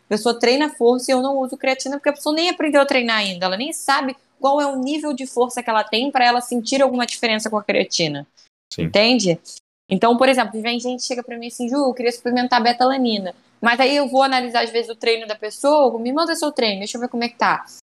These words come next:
Speaker 1: A pessoa faz uma margem de repetição ali de seis a oito. Aonde que ela vai precisar da betalanina ali?
Speaker 2: Sim. E como
Speaker 1: Né?
Speaker 2: é que, como é que seria a betalanina, né? A betalanina, ela, ela, teoricamente, vai de-, aumentar o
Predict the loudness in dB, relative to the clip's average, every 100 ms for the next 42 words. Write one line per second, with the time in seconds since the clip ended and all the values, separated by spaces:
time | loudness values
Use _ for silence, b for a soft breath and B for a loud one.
0 | _ _ 2 4 4 4 2 2 0 0
1 | 0 0 0 0 0 -4 -6 -6 -6 -4
2 | -4 -2 2 2 4 4 2 0 -8 b
3 | b 0 4 4 2 0 0 2 0 -2
4 | -10 -2 0 0 -2 -4 -4 -6 -8 -6
5 | -4 -4 -6 _ _ _ _ -12 -8 -8
6 | -10 _ _ _ -8 2 4 4 0 -12
7 | -12 -4 -2 0 0 2 2 0 0 0
8 | -2 -6 -6 -8 -12 b b _ _ -4
9 | 2 2 4 2 2 0 0 -2 -2 0
10 | 0 2 -2 0 -2 -4 -2 -2 -2 -4
11 | -12 -12 -10 -10 -14 _ _ _ 0 2
12 | 2 0 _ 2 4 2